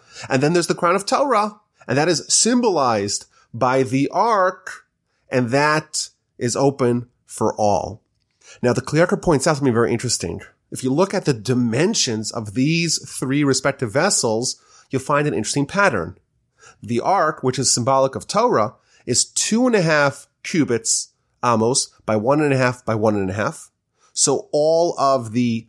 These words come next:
measurements, all of the sides, all of the dimensions are half amos, two and a half by one and a half by one and a half.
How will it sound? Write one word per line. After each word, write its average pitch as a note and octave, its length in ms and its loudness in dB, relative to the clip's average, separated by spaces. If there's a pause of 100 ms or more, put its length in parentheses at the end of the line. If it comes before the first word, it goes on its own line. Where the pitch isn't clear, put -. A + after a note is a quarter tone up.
measurements, C3 560 2
all C#3+ 220 2
of D3+ 60 -2
the B2 80 0
sides, C3 1000 0 (180)
all C#3+ 140 2
of D#3 80 0
the C#3+ 100 0
dimensions C3+ 760 0
are B2 180 0 (160)
half F3+ 380 -2
amos, C#3 280 0
two - 200 0
and G3 80 4
a - 20 6
half B2+ 180 2
by A#2 100 -2
one C3+ 180 2
and D#3+ 80 2
a - 20 2
half A#2 140 -2
by B2 60 -2
one G2 160 -2
and G2 120 -4
a - 20 -6
half. - 300 -8